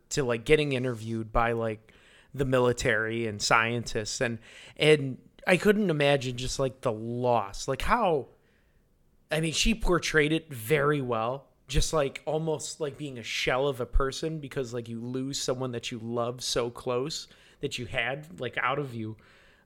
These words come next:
Um, but I just, I thought that they would at least give, like, a little bit more of her, like, chasing, uh, running around, being like, "Oh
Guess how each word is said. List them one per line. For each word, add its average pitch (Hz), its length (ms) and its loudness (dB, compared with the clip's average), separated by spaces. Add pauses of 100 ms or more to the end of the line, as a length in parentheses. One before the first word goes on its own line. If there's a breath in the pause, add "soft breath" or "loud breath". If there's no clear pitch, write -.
(100)
Um, 110 500 0 (420)
but 139 280 8
I 147 120 6
just, 151 300 0 (180)
I 156 200 8
thought 160 540 8
that 143 140 0
they 151 100 8
would 139 140 6
at 131 80 4
least 131 280 -4
give, 127 200 0
like, 123 180 0
a 120 60 2
little 170 400 8
bit 143 180 6
more 127 220 0
of - 80 -10
her, 131 160 -2
like, 117 180 -2 (220)
chasing, 127 580 0
uh, 120 60 -4
running 139 460 0
around, 123 380 -2
being 127 140 -6
like, 131 160 -4
"Oh 381 100 4